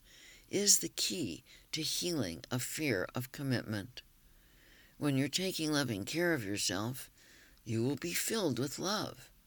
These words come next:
and you will have much love to share with your partner. Lewis asked me in a webinar, "I've been dating an amazing girl,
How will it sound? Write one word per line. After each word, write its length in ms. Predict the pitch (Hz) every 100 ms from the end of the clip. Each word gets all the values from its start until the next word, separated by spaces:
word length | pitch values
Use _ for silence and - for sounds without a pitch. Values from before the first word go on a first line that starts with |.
| - - - - -
and 200 | 117 110
you 120 | 110
will 180 | 110 104
have 280 | 104 - -
much 460 | 80 101 147 170
love 500 | - 151 123 85 120 - - - - -
to 120 | - 131
share 560 | - 151 95 60 95 -
with 220 | 123 117
your 120 | - 113
partner. 640 | - 90 - - 85 - - - _ _ - - - - _ - - - -
Lewis 440 | - 202 156 120
asked 360 | - 113 120 -
me 160 | 131 113
in 100 | 110
a 60 |
webinar, 680 | 104 110 107 98 87 95 135 147 - - - - - - - -
"I've 200 | 156 151
been 180 | 135 120
dating 380 | 123 120 117
an 160 | - 104
amazing 840 | 98 107 110 123 139 127 107 107 101
girl, 440 | 101 95 - -